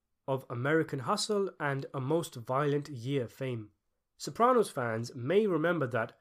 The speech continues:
although we have never seen Dickie in the show, he is the father of Tony's protege, Christopher Moltisanti, and he is thought to have been gunned down when Christopher was young. Dickie was one of the mentors of Tony when the mobster was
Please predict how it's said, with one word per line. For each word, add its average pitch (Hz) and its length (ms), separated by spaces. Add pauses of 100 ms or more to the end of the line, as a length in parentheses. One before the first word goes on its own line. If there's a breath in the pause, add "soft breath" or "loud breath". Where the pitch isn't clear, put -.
(340 soft breath)
although 170 400
we 226 240
have 185 160
never 175 240
seen 226 420
Dickie 160 380
in 131 80
the 120 100
show, 123 460 (320)
he 247 220
is 175 160
the 160 80
father 180 420
of 131 220
Tony's 147 340
protege, 117 640 (300)
Christopher 139 400
Moltisanti, 123 720 (480)
and 147 160
he 165 80
is 160 120
thought 220 280
to 165 60
have 143 120
been 131 180
gunned 139 280
down 143 380
when 117 140
Christopher - 420
was 110 180
young. 127 320 (640)
Dickie 262 320
was 185 180
one 170 140
of 156 140
the 143 60
mentors 139 640
of 127 200
Tony 117 400
when 113 220
the 110 80
mobster 139 440
was 117 220